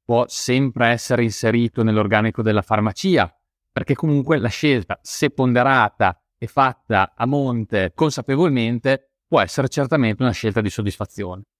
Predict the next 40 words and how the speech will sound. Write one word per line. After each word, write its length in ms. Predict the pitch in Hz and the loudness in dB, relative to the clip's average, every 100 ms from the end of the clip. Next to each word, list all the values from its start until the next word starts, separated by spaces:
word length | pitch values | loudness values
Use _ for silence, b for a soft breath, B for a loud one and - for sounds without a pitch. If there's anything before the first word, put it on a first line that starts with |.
| _ _ | _ _
Per 100 | - | -4
quanto 240 | 220 226 | -2 0
riguarda 340 | 165 127 160 127 | 0 2 2 0
il 80 | 104 | -2
figlio 260 | 156 135 | 0 2
non 260 | 120 147 170 | 2 2 0
farmacista, 880 | - 123 123 - 120 95 - 113 135 _ _ _ _ - | 0 0 0 -2 -6 -6 -4 -4 -4 _ _ _ _ -4
la 120 | 135 | -2
scelta 380 | 139 - 196 127 | 0 2 2 2
di 120 | 127 | 0
inserirlo 440 | 135 156 156 156 127 | 0 2 2 4 4
nella 220 | 120 117 | 2 0
fa-, 140 | - | -2
in 140 | - 135 | -4 -2
farmacia 720 | 147 135 131 - 160 113 92 - _ | 0 0 -4 -6 0 2 0 -2 _
solo 680 | - - 226 196 131 117 | -20 -6 0 2 2 0
per 580 | 113 170 160 117 107 101 - | -2 2 2 2 0 -2 -2
trattare 680 | 143 - 180 165 131 117 - | -4 -2 0 2 2 2 -2
uniformemente 1000 | 143 139 139 127 135 147 131 113 104 107 | -2 -2 -2 0 0 2 0 -2 0 0
ai 200 | 82 107 | 0 -2
fini 260 | - 135 | -2 -2
successori 720 | 120 117 - 107 165 160 113 | -2 -6 -10 -4 2 2 2
sostanzialmente 960 | 107 104 - 107 - 117 127 113 101 101 - | -2 -8 -10 -8 -4 -2 0 -2 -2 -4 -4
i 60 | |
due 140 | 131 220 | -2 -2
figli 420 | - 113 120 143 b b _ | -2 -2 -2 -4 b b _
ci 120 | 143 | -2
pare 220 | 170 151 | 0 2
una 100 | 151 | 0
scelta 340 | 135 143 123 | -2 -2 0
errata. 520 | 131 120 107 107 123 - _ _ _ _ _ | 0 2 2 0 -8 -12 _ _ _ _ _
Una 100 | 127 | -6
scelta 280 | - 147 202 | -2 0 2
errata 400 | 180 139 143 175 | 4 2 2 -2
perché 640 | - 147 - 180 117 - - | 0 -4 0 2 2 -2 -6
dal 200 | 127 139 | -2 2
nostro 260 | 165 - | 2 -2
punto 260 | 123 147 151 | -6 -4 -2
di 120 | 180 | 0
vista 440 | 139 127 - 156 | -2 -2 -2 -2